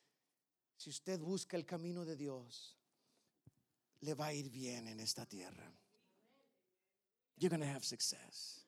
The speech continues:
You're gonna have the blessing. Los filisteos equivocada-, equ-, equivocadamente hicieron lo que querían. Saúl hizo lo que quería.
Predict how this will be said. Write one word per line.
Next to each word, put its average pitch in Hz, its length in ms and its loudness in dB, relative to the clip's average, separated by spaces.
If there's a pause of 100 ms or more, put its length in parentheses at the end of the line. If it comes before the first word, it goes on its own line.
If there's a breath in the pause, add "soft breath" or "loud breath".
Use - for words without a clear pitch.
(1040 soft breath)
You're 156 160 8
gonna 147 160 4
have 131 280 -2
the 113 60 -2
blessing. 117 520 -2 (1160)
Los 139 160 2
filisteos 165 840 4 (220)
equivocada-, 180 720 2
equ-, 160 400 -4
equivocadamente 196 960 4
hicieron 185 400 4
lo 170 80 0
que 143 140 -2
querían. 107 520 -8 (640 soft breath)
Saúl 190 680 12
hizo 175 240 4
lo 147 100 4
que 143 140 -4
quería. 101 420 -8